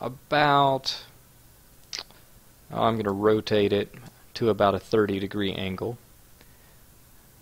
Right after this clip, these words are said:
Just gonna keep it fairly rough there. And then copy,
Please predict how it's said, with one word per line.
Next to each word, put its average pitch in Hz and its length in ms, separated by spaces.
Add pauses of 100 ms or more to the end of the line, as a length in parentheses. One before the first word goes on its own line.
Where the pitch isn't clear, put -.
(200)
Just - 180
gonna 104 140
keep 107 240
it - 80 (260)
fairly 113 400
rough 95 420
there. 101 280 (600)
And 117 140
then 113 120
copy, 123 580